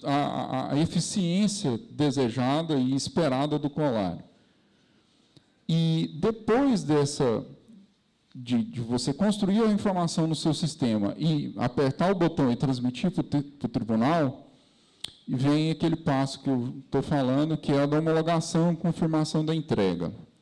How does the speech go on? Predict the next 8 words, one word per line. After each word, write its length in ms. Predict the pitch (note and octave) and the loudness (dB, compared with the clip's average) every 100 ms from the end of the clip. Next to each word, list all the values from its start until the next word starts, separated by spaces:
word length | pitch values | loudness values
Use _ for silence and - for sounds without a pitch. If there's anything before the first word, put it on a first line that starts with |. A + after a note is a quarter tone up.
| - _ _ _ _ _ _ _ | -20 _ _ _ _ _ _ _
Tem 200 | F#3+ A3+ | -2 0
que 120 | A3 | 2
acessar 560 | F#3 D#3 D#3+ C#3 C#3+ B2+ | 2 2 0 0 0 2
esse 300 | C#3 D#3+ - | 2 2 -2
perf-, 400 | - C3+ - - | -2 0 -2 -4
esse 540 | C3+ F3 F3 D#3+ B2 A2 - - - | 2 2 0 0 0 -2 -8 -18 -8
endereço 580 | B2 B2 A2+ A2+ A2 G#2+ | -2 0 2 2 0 -4
aqui, 460 | G2+ - A#2 E3+ | -4 0 0 0